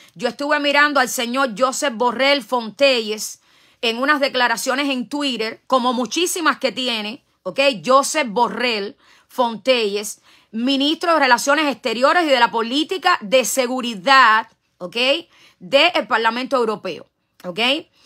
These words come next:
Este señor, ustedes pueden encontrarlo en TikTok y, eh, su perfil de TikTok es el símbolo de arroba, me siguen escribiendo,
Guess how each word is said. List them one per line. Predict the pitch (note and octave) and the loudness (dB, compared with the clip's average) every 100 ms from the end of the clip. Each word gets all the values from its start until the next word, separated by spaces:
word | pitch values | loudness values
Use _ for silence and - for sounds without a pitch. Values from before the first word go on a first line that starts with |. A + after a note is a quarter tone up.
| - _ - | -20 _ -6
Este | A#3 A3+ D#4 | -4 -2 -2
señor, | E4+ D4 C#4+ D4+ | 0 2 4 4
ustedes | C4+ B3+ C4 | 2 2 2
pueden | - D4+ D4+ | 2 2 2
encontrarlo | C#4+ C#4+ D4 B3 C4+ C4 A#3 | 0 0 -2 2 4 4 0
en | A3 | -4
TikTok | - D#4+ - C4+ A3 - _ _ _ _ - | -4 -6 -2 2 2 2 _ _ _ _ -2
y, | C#4+ D#4 F4+ - | 2 2 0 -2
eh, | B3+ A3 | -4 -2
su | C4+ | -4
perfil | G#3+ A#3 B3+ C#4 | -4 -4 -4 -2
de | C#4 | -2
TikTok | C4 B3 - C#4+ D4+ | -2 -4 2 2 2
es | B3+ C4+ D4 - - | 2 2 0 -4 -8
el | B3 B3 A#3+ | -4 -2 -4
símbolo | G3 - D4+ D#4+ E4 E4 E4 - _ _ _ | -6 -4 -4 2 4 6 4 2 _ _ _
de | F#3 B3 | -2 2
arroba, | A#3+ B3 D#4 D4+ C4 A#3 B3 | 4 2 4 6 6 6 4
me | - A3 | 2 -8
siguen | B3+ C#4+ | -4 -2
escribiendo, | C#4 - A#3 A3 G#3 G3 G3 | -4 -6 -8 -6 -6 -6 -12